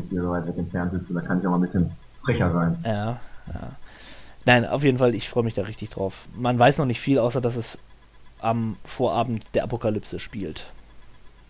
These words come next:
Speaker 2: Ist aber
Speaker 1: Gut.
Speaker 2: geil, oder?
Speaker 1: Das ist klasse, da gab's ja schon einen ganz spaßigen Partyfilm, Melancholia. Also,
Speaker 2: Also,
Speaker 1: wenn das
Speaker 2: jetzt,
Speaker 1: ähnlich
Speaker 2: jetzt,
Speaker 1: unterhaltsam
Speaker 2: jetzt,
Speaker 1: wird, dann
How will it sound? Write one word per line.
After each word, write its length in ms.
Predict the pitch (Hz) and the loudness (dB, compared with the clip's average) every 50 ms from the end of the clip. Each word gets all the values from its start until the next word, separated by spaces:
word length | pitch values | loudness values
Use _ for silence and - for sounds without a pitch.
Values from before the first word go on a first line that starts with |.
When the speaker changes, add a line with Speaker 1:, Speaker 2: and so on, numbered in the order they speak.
| - - - - - - - - - - - - - - - - | -20 -20 -18 -18 -18 -20 -20 -20 -20 -20 -20 -20 -20 -20 -8 -4
Speaker 2:
Ist 160 | 117 110 139 | 0 2 4
aber 160 | 123 120 120 | 4 4 4
Speaker 1:
Gut. 80 | 123 123 | 6 6
Speaker 2:
geil, 260 | 135 131 123 113 107 | 8 8 8 8 6
oder? 300 | 110 110 113 120 135 - - - - - - - - - - - - - - - - - - - - | 4 4 4 4 2 0 -6 -18 -18 -20 -18 -18 -18 -18 -18 -20 -20 -18 -18 -18 -16 -16 -16 -12 -8
Speaker 1:
Das 180 | - 92 87 90 | -8 -6 -6 -6
ist 180 | 87 - - - - - | -8 -8 -12 -14 -8 -2
klasse, 280 | - 101 113 113 110 | 0 2 2 2 2
da 60 | 92 87 | 2 2
gab's 180 | 98 98 90 | 2 2 2
ja 80 | 107 98 | 2 2
schon 140 | 98 107 101 | 2 4 4
einen 100 | 101 95 | 4 4
ganz 280 | 98 113 104 - - - - - - - - - - - - - - - | 4 2 2 0 -4 -12 -16 -20 -20 -20 -20 -20 -20 -20 -20 -20 -14 -8
spaßigen 920 | - - - 110 110 117 - 123 104 107 107 104 101 101 98 92 92 90 87 - | -8 -4 0 0 0 2 2 2 4 6 4 4 4 4 2 2 0 -2 -2 -2
Partyfilm, 640 | - 117 131 131 104 - - 101 95 104 120 123 110 | 0 2 2 2 2 0 -2 0 0 2 2 2 2
Melancholia. 680 | 101 98 98 95 - 104 117 123 98 87 92 107 117 - - - - - - - - - | 2 2 2 0 2 2 2 2 2 2 0 0 -2 -6 -12 -18 -20 -20 -20 -20 -8 -4
Also, 300 | 90 90 92 92 90 87 85 - - - | -2 2 2 2 2 2 0 -6 -10 2
Speaker 2:
Also, 180 | - 170 185 180 - - - | 6 6 6 6 4 -2 0
Speaker 1:
wenn 60 | 92 | 0
das 100 | 95 90 | 4 8
Speaker 2:
jetzt, 100 | 143 - 117 127 | 8 8 10 8
Speaker 1:
ähnlich 40 | 123 | 6
Speaker 2:
jetzt, 100 | 123 113 | 8 8
Speaker 1:
unterhaltsam 360 | 170 202 - - - 135 117 113 | 8 8 8 6 2 4 8 8
Speaker 2:
jetzt, 220 | 113 120 123 - | 8 8 8 2
Speaker 1:
wird, 120 | 120 113 110 | 2 0 0
dann 120 | 101 98 | 0 -4